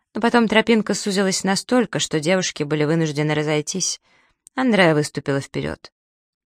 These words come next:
"В тот вечер он должен был умереть на мне", вдруг сказала Македа. Андреа остановилась и оглянулась на нее. "Я думала, он не мог больше заниматься сексом.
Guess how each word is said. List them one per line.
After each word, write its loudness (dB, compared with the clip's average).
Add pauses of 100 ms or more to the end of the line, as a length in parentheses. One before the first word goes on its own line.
(960)
"В -16
тот 0
вечер 4
он 4
должен 2
был 4
умереть 2
на 2
мне", 2
вдруг -4
сказала -2
Македа. -4 (920)
Андреа 4
остановилась 2
и 6
оглянулась 0
на -8
нее. -12 (1120)
"Я 4
думала, 4
он 6
не 6
мог 2
больше 6
заниматься 0
сексом. -6